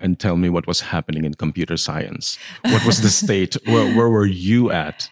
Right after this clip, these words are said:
Speaker 2: Yeah, so, um, so we were, the good news is I never did punch cards, so I'm not that old, but I barely missed punch
Speaker 1: <laughs>
Speaker 2: cards.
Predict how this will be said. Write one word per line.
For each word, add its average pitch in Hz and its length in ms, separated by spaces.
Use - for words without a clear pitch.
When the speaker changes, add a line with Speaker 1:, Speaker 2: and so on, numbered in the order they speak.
Speaker 2:
Yeah, 208 380
so, 208 500
um, 196 540
so 190 320
we 196 160
were, 190 260
the 190 180
good 233 180
news 262 180
is 208 120
I 185 100
never 180 260
did 180 240
punch 160 300
cards, - 400
so 160 140
I'm 160 100
not 175 200
that 170 200
old, 139 320
but 160 140
I 151 80
barely 180 440
missed 175 340
punch 165 280
Speaker 1:
<laughs> - 60
Speaker 2:
cards. 185 340